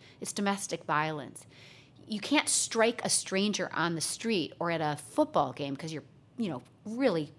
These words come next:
peeved. You can't do that. It's protected against law. So you can't hit your mother or your father. You could be elderly abuse. So you can't hit your mother or father. You can't hit your spouse or partner. You can't hit your boss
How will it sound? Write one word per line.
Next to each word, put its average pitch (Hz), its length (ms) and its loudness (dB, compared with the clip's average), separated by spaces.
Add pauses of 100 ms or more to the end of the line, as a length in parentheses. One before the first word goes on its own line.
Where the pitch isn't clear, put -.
peeved. - 680 -2
You - 200 -20
can't 208 340 -6
do 196 180 0
that. 147 220 -2
It's - 80 -16
protected 175 420 -8
against 151 320 -8
law. 185 300 -4 (560)
So 247 180 0
you 233 160 0
can't - 300 0
hit - 360 2 (160)
your 190 320 4 (120)
mother 196 540 4 (100)
or 180 100 -2
your 156 140 -2
father. 190 720 0
You 156 100 -12
could 175 120 -12
be 180 160 -4
elderly 175 440 -2
abuse. 151 540 -8 (580)
So - 100 -6
you 226 80 -2
can't 285 320 0
hit 262 220 -2
your 202 100 0
mother 180 300 2
or 165 40 -4
father. 165 460 -2
You 196 140 -10
can't 247 320 -2
hit 247 160 -2
your 190 100 -2
spouse 175 480 0
or 170 80 -6
partner. 160 420 -6 (160)
You 220 120 -6
can't 226 300 -4
hit 220 120 -4
your 151 160 -4
boss 185 560 4